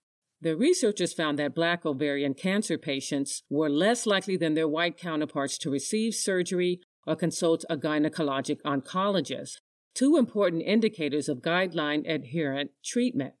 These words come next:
Patients with higher affordability scores were more likely to receive surgery, and higher affordability and availability scores were associated with consulting a gynecologic oncologist.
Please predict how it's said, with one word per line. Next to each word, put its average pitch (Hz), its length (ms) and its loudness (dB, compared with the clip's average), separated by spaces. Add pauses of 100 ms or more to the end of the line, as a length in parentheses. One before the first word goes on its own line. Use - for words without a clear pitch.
(680)
Patients 214 460 2
with 165 160 0
higher 175 340 2
affordability 185 800 2
scores 147 520 -2 (100)
were 156 100 2
more 226 300 4
likely 220 320 0
to 185 120 -4
receive 151 360 0
surgery, 190 760 -2
and 147 220 0
higher 175 420 0
affordability 160 800 0
and 147 140 0
availability 180 760 0
scores 143 480 -2
were 147 220 0
associated 175 720 0
with 151 180 -4
consulting 160 600 0
a 143 40 0
gynecologic 151 920 0
oncologist. 156 1040 -4